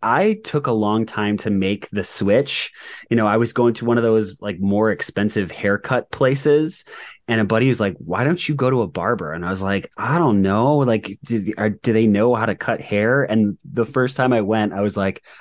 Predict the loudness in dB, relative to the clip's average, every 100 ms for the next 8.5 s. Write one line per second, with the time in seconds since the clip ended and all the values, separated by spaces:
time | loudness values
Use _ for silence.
0 | -20 -10 -2 2 2 2 0 0 -4 -2
1 | -2 0 0 2 2 0 -2 -8 -18 -2
2 | 2 2 2 2 2 2 0 0 -2 -2
3 | -2 0 -2 -2 0 2 2 2 0 0
4 | 0 0 -2 -4 -10 -14 -8 -2 2 2
5 | 2 -2 -4 -2 0 2 2 2 0 -2
6 | _ _ _ _ _ -6 -2 0 2 0
7 | 0 -2 -2 -2 -4 -10 -16 _ _ -10
8 | -2 0 2 0